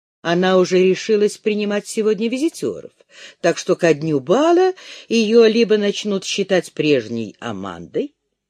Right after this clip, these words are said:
либо совершенно готовой для отправки в психушку.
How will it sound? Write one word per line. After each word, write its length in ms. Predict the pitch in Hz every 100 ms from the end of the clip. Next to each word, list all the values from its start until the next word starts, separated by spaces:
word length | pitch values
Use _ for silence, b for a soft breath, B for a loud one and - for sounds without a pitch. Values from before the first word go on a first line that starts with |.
| _ B B B
либо 520 | 254 277 269 277 359 381 _ b b
совершенно 580 | - - 269 233 392 370
готовой 400 | 247 214 254 254
для 220 | 196 180
отправки 840 | 160 - - 196 - - 190 175 b b
в 100 | _ _
психушку. 760 | - 139 - 76 - - _